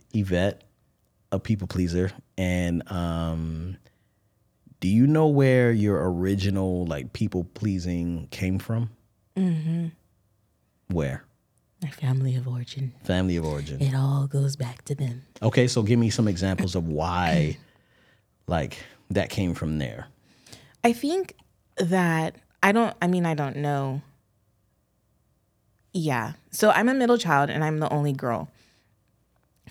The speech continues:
Speaker 2: And as, like, growing up, my brothers kind of wore the one,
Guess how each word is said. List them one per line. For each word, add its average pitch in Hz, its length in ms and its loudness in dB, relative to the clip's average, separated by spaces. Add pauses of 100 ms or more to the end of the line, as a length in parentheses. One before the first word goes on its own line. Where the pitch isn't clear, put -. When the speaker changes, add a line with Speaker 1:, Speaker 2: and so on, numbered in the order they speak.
(100)
Speaker 2:
And 165 640 2 (840)
as, 190 380 4
like, 170 200 2
growing 180 560 2
up, - 420 0 (160)
my 175 200 4
brothers 202 800 2 (120)
kind 196 340 2
of 175 100 0
wore 170 680 2 (1160)
the 151 140 0
one, 143 400 -2